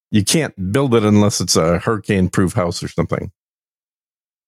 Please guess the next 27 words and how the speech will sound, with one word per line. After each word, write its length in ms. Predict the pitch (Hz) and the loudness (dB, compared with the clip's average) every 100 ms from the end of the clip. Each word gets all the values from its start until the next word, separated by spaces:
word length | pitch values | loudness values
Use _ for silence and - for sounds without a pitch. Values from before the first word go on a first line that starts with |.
| _ _ - | _ _ -4
Now, 120 | 110 | 0
there's 160 | 107 | 0
plenty 220 | - 143 98 | 0 0 0
of 80 | 87 | 0
old 220 | 135 160 | 0 0
houses 420 | 127 90 87 98 | 0 0 0 0
that 120 | 110 87 | 0 2
are 100 | 87 | 2
not 260 | 107 98 | 0 -2
hurricane-proof, 720 | - 87 - 73 - 101 - | -4 -4 -2 -2 0 0 0
but 100 | 101 | 0
I 100 | 92 | 2
think 160 | 101 113 | 2 0
if 140 | 95 | -2
you 120 | 98 85 | 0 0
rebuild, 640 | 85 107 127 143 147 160 | 0 0 0 0 0 0
it 120 | 101 | 0
has 240 | 120 92 - | 0 0 -2
to 60 | 92 | -2
be 140 | 82 | 0
hurricane-proof, 600 | 87 82 78 - - - - | 0 0 -2 -4 -6 -6 -4
which 200 | - - | -4 -2
means 380 | 110 107 104 - _ _ _ _ _ | 0 2 0 -4 _ _ _ _ _
has 260 | 135 143 - | -6 -4 -2
to 100 | 135 | 0
stand 460 | - - 131 127 | 0 0 0 2
up 180 | 117 110 | 2 0